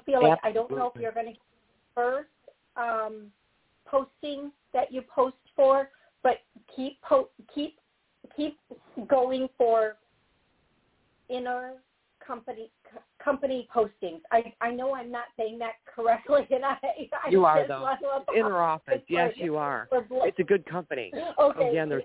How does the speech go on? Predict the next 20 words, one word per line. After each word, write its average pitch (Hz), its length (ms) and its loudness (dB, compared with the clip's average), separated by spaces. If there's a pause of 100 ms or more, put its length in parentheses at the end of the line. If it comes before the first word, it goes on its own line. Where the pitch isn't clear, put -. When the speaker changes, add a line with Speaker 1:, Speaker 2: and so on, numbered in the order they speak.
Speaker 2:
lots 143 260 2
of 135 60 -20
Speaker 1:
Thank 135 180 -2
Speaker 2:
opportunities. 113 540 0
Speaker 1:
you. - 100 -20
Speaker 2:
Oh, 165 100 4
yeah. 123 160 0 (1500)
Speaker 1:
Um, 233 420 -2 (320)
so 294 160 4
Speaker 2:
You're 269 120 6
Speaker 1:
if 349 80 6
Speaker 2:
right. 294 280 6
Speaker 1:
anything, 330 460 -8 (140)
if, 285 140 -2 (880)
go 254 300 2
for 196 260 -2 (120)
anything 285 480 -6 (180)
outside 269 560 0
of 247 140 -4
the 233 60 -14